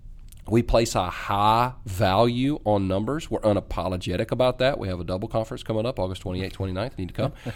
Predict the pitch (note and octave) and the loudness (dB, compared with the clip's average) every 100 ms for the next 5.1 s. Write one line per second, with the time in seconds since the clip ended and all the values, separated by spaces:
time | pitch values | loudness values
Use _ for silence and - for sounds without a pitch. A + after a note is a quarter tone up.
0 | - A2 - - - G#2+ B2+ A#2+ - - | -8 -12 -12 -14 -4 10 10 10 6 4
1 | A#2+ A#2 A2 G2+ F#2 - - - G#2+ A2 | 8 10 10 8 4 -2 -14 0 4 8
2 | A#2+ B2+ B2 - C3+ D3 A2+ A2 G#2+ A2 | 8 6 2 2 2 4 6 6 6 6
3 | A2 A2 G#2+ G#2 G2+ A2 C#3 - - G2+ | 4 2 2 2 0 0 -4 -8 -6 0
4 | G2+ G2 G2+ G2+ G#2+ G2+ - G2+ A2 D3 | 2 2 2 0 0 -2 -2 -2 -2 -4